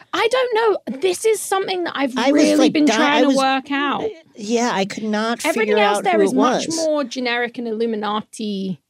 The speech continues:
Speaker 1: themed, but the
Speaker 2: It seems like a
Speaker 1: statue seems prominent and purposeful. Maybe it will be something that we are taught about. It will be, like, retroactively important, kind of like how
Speaker 2: Yeah.
Speaker 1: in Thor they,
Speaker 2: It
Speaker 1: they put the Infinity Gauntlet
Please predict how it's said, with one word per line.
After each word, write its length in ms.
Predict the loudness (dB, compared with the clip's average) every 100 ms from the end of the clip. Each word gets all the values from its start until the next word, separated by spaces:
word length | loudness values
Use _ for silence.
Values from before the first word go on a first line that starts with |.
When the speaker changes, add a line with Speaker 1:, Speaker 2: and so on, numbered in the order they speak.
| _ -8
Speaker 1:
themed, 600 | -6 -2 -2 -2 -4 -10 -20 _ _ _ _ _ -6
but 140 | -2
the 60 | 0
Speaker 2:
It 80 | -2
seems 320 | 0 2 4
like 140 | 4
a 40 | 2
Speaker 1:
statue 160 | 2
seems 720 | 0 -6 -4 -2 0 0 -2 -8 -20
prominent 760 | -12 -2 0 0 0 -2 -4
and 120 | -6
purposeful. 520 | -4 -4 -4 -6 -6 -6 _ _
Maybe 460 | -2 2 2 2 2
it 80 | 0
will 120 | -2
be 140 | -2
something 380 | 0 -2 -2 -2
that 140 | -2
we 180 | -2 -2
are 60 | -2
taught 400 | -4 0 0 0
about. 400 | -2 0 -2 -4 _ _ _ _ -4
It 180 | 0
will 120 | 0 2
be, 120 | 2
like, 200 | 0 0
retroactively 920 | -2 -2 -2 0 -2 -4 -4 -2 0
important, 600 | 0 0 -2 -2 -4 -4 -10 _ _ _ _ -8
kind 240 | -2 0
of 80 | 0
like 140 | 0 0
how 160 | 0
Speaker 2:
Yeah. 80 | 0
Speaker 1:
in 60 | -2
Thor 340 | -2 0 0
they, 320 | 0 0 0 0
Speaker 2:
It 80 | 0
Speaker 1:
they 100 | 0 -2
put 160 | -2
the 100 | -2
Infinity 500 | -4 -4 -4 -4 -4
Gauntlet 580 | -2 -2 -2 0 0